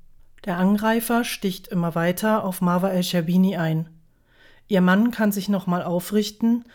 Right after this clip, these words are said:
und bekommt weitere Stiche in den Hals, ins Gesicht und in den Oberkörper. Die Saaltür öffnet sich. Elvi Okas fällt schwer verletzt in den Gerichtsflur.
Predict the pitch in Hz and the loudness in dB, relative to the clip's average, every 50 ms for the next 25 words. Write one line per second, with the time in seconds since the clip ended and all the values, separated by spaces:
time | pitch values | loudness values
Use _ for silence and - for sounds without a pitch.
0 | - - - - - 233 202 196 208 202 - 196 180 180 185 185 170 180 185 185 | -20 -20 -20 -8 -4 0 0 0 0 0 0 0 -2 0 0 0 2 2 2 2
1 | 214 202 208 202 - - - 190 185 - 233 220 220 233 226 - - _ _ _ | 0 0 0 -2 -2 -2 -2 -4 -2 0 0 2 2 0 -2 -6 -10 _ _ _
2 | _ 220 190 185 185 185 180 180 190 190 208 208 - - - 175 180 - - 190 | _ -2 0 2 2 2 2 0 0 0 0 -2 -4 -4 -4 -4 -4 -4 -4 -6
3 | 165 170 185 208 208 - - - - _ - 202 196 220 190 190 202 208 - 202 | -4 -2 -2 -2 -4 -4 -10 -18 -16 _ -6 -4 -2 0 0 0 0 0 -2 -2
4 | 175 180 170 160 - - 170 160 165 165 160 160 160 - - - _ _ _ _ | -2 -2 -4 -4 -4 -4 -4 -4 -4 -4 -6 -6 -6 -8 -10 -16 _ _ _ _
5 | _ _ _ _ _ _ _ - 196 180 190 185 190 208 208 - - 247 220 - | _ _ _ _ _ _ _ -4 -2 0 0 2 2 2 0 0 0 0 2 2
6 | 220 202 - 214 190 170 - - - 165 165 160 - - - _ _ _ _ _ | 0 -2 -2 -2 -2 -2 -4 -4 -6 -6 -6 -6 -10 -16 -20 _ _ _ _ _
7 | _ _ - 196 196 202 208 208 202 240 220 220 220 - 240 226 226 - - - | _ _ -2 0 2 2 2 0 -2 -2 -4 -4 -2 -2 -2 -2 -2 -4 -4 0
8 | 202 190 196 214 226 226 - - 214 202 196 202 202 190 180 185 208 202 - - | 2 4 4 4 2 0 -2 -2 -2 -2 0 0 0 0 2 2 2 0 -2 -8
9 | - - - 202 202 208 214 214 208 196 190 185 185 - - - - - 170 160 | -10 -4 -2 2 2 4 4 2 2 0 0 -2 -4 -6 -10 -10 -6 -4 -2 -2
10 | 160 165 165 | 0 -2 -4